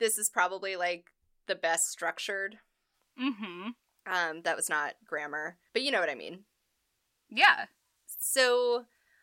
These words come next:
Speaker 1: I can appreciate, like, why,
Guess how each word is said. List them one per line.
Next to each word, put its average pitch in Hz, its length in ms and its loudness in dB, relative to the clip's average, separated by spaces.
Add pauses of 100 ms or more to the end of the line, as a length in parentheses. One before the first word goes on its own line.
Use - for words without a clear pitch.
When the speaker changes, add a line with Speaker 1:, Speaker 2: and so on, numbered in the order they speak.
(120)
Speaker 1:
I 226 220 -2 (100)
can 262 140 0
appreciate, 208 560 -6
like, 175 380 -4 (140)
why, 170 760 2